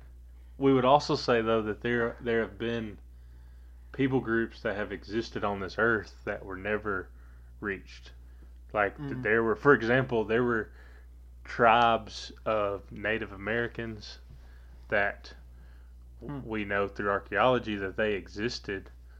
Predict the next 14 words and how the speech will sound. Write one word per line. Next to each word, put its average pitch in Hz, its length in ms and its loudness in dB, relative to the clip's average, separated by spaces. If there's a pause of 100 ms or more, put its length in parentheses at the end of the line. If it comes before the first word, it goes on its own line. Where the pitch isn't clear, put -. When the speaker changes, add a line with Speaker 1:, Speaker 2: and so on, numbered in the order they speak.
(140)
Speaker 1:
but 107 360 -4
they 101 480 0 (580)
died 104 300 4
out 104 360 2
for 98 160 -4
some 101 260 -4
reason 101 240 -2
or 95 100 -2
another 101 480 0
before, 101 800 -2 (400)
Speaker 2:
Hmm. 135 140 -8 (500)
Speaker 1:
before 123 520 4 (840)
Europeans 131 960 0 (380)
and 110 420 -2